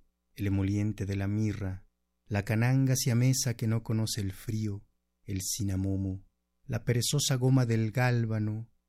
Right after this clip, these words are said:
el aura de la algalia y la aromosa quío de trementina.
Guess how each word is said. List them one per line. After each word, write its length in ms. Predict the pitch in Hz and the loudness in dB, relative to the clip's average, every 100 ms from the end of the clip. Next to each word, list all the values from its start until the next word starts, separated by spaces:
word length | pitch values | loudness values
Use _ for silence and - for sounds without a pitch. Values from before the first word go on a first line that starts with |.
| _ | _
el 200 | - 110 | -4 0
aura 320 | 120 120 120 113 | 2 2 0 0
de 100 | 107 | 0
la 80 | |
algalia 800 | 101 101 110 110 101 98 95 98 - _ _ _ | -2 -2 -2 0 0 -2 -4 -6 -14 _ _ _
y 100 | 110 | -4
la 220 | 101 101 | 0 0
aromosa 680 | 101 104 107 110 - 95 - | 0 0 0 0 -2 -4 -6
quío 420 | - 101 95 87 - - | -6 -2 -2 -4 -12 -14
de 100 | - | -8
trementina. 840 | 95 98 95 90 87 - 90 87 87 | -4 0 0 0 -4 -6 -6 -6 -10